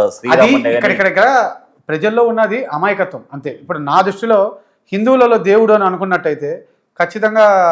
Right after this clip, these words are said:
Speaker 2: సాయిబాబా, ఆయన పుట్టపర్తి సాయిబాబా అన్నాడు.
Speaker 1: ఉమ్.
Speaker 2: ఆయన దేవుడు.
Speaker 1: ఉమ్.
Speaker 2: ఆయన స్కూల్ కట్టించాడు. క-, కట్టియడంతో పాటు అన్ని ఉచితమే.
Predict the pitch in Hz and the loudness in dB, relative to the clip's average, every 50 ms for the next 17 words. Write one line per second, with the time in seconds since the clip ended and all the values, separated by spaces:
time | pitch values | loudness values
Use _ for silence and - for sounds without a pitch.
0 | 160 156 151 147 143 139 135 131 131 131 131 131 - - 160 165 180 175 190 175 | 2 0 0 -2 -4 -4 -6 -8 -10 -12 -14 -14 -4 0 2 2 4 4 2 2
1 | 151 143 135 - - 139 135 143 139 139 - 170 - 214 208 196 185 170 - 170 | 2 0 -2 -4 -6 -6 -6 -6 -6 -8 -10 -4 -4 -4 -4 -4 -8 -2 2 2
2 | 160 151 165 151 147 151 135 127 123 113 - _ - 113 113 107 98 90 87 92 | 2 4 2 0 0 -4 -6 -8 -14 -18 -18 _ -8 -6 -6 -4 -6 -8 -12 -12
3 | - 180 190 190 185 185 185 175 - - _ _ _ _ - 107 107 104 92 87 | -10 -10 -10 -10 -8 -10 -10 -10 -12 -16 _ _ _ _ -14 -12 -10 -10 -10 -12
4 | - - _ - 151 156 160 156 - - 202 202 185 190 180 165 - 196 185 - | -16 -20 _ -8 -8 -8 -8 -10 -8 -6 -4 -4 -4 -4 -6 -6 -4 -4 -4 -2
5 | - 143 - - - 165 - - 233 240 240 226 208 196 220 - - 185 180 180 | -4 -4 -2 -2 -4 -4 -2 0 2 4 4 2 4 0 -2 0 2 2 2 2
6 | 180 196 180 170 - 139 147 185 226 269 311 285 - - 220 - 208 180 156 - | 0 -2 -4 -4 -6 -8 -6 -4 0 2 2 2 2 0 -2 -6 -6 -8 -8 -10